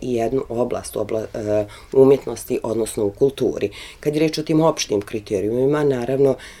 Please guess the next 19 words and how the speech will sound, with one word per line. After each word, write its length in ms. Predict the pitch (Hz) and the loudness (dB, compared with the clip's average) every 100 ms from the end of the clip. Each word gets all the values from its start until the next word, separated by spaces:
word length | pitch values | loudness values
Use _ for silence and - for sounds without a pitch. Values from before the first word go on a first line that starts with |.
| - | -8
za 340 | 143 147 135 - | -2 0 0 2
umjetnika 580 | 135 120 120 131 151 | 4 2 2 -2 0
po 160 | 151 165 | 0 0
zakonu 520 | 131 123 135 - 110 | 2 -2 -4 -2 -2
o 40 | 90 | -2
kulturi 400 | - 107 120 151 | -6 -6 -4 0
mi 120 | 151 | 0
uopšte 280 | 147 - 135 | 0 0 0
ne 140 | 123 | 0
tražimo 420 | 123 131 123 123 | -2 -4 -2 -4
da 220 | 113 117 | -4 -4
lice 440 | 117 104 104 - 127 | -2 -2 -2 -2 0
ima 420 | 123 110 113 117 110 - - - | 0 -2 0 0 -4 -14 -18 -6
diplomu, 500 | 139 135 120 110 120 | -4 -2 2 2 2
odnosno 280 | 117 - | -2 -2
odgovarajuću 500 | 110 107 104 110 113 | -4 -4 -4 -4 -4
stručnu 300 | 104 110 - | -8 -8 -10
spremu, 460 | 95 - 107 117 143 | -14 -6 -2 0 2
jer 280 | 131 120 | 4 2